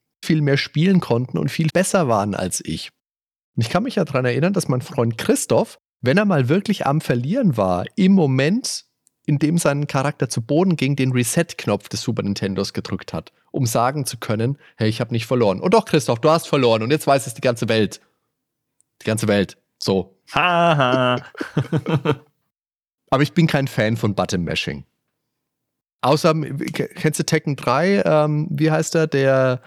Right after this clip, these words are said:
Speaker 1: äh, Capoeira-Charakter?
Speaker 2: Ja.
Speaker 1: Eddie. Eddie, Button-Mashing, großartig. Einfach die zwei Kickknöpfe immer wieder.
Speaker 2: Ich, ich kann
Speaker 1: Fantastisch.
Speaker 2: Tekken auch nur so spielen.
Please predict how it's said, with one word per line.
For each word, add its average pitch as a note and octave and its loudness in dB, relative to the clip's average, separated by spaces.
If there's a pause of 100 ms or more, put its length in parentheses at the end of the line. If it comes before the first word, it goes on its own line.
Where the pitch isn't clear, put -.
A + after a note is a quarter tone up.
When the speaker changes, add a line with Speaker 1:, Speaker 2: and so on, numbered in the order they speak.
(160)
Speaker 1:
äh, B2+ 2
Capoeira-Charakter? D#3 2
Speaker 2:
Ja. B2+ 6
Speaker 1:
Eddie. F2+ 0 (1000)
Eddie, C#3 4
Button-Mashing, A#2+ 0
großartig. F#2 -4
Einfach B2 -2
die A2 -8
zwei G#2+ -2
Kickknöpfe - -2
immer A2+ 0
wieder. G2 -2
Speaker 2:
Ich, B2+ -2
ich - -6
kann A2 0
Speaker 1:
Fantastisch. G#2 0
Speaker 2:
Tekken A#2 0
auch F#2+ 2
nur G2+ 0
so F#2+ 0
spielen. F#2+ -2